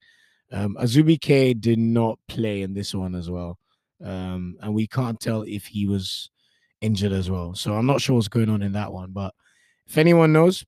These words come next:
please get in touch and let us know. And then moving on to the, um, Jupiler League, Belgian League. We, um, Paulo Onuachu,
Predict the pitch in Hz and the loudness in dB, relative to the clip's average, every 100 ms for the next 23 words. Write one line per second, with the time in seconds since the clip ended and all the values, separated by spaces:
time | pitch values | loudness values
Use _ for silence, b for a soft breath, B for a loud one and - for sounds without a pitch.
0 | - 127 120 104 120 107 117 107 107 107 | -4 -2 0 0 -2 -2 -4 -4 -6 -6
1 | 98 - 104 95 _ _ _ _ _ _ | -8 -8 -8 -8 _ _ _ _ _ _
2 | - 165 185 202 208 202 196 185 165 160 | 0 4 6 6 6 4 4 2 6 6
3 | 151 - 151 139 139 147 156 143 156 202 | 6 2 -2 0 0 2 2 4 0 -2
4 | - - 135 139 139 135 143 208 - _ | -12 -4 -2 0 -2 -2 -6 -10 -20 _
5 | _ _ _ _ _ - 151 156 151 139 | _ _ _ _ _ 0 2 2 2 -2
6 | 139 156 160 151 156 156 160 170 - 160 | 2 2 2 0 -2 0 2 0 -2 0
7 | 180 | 0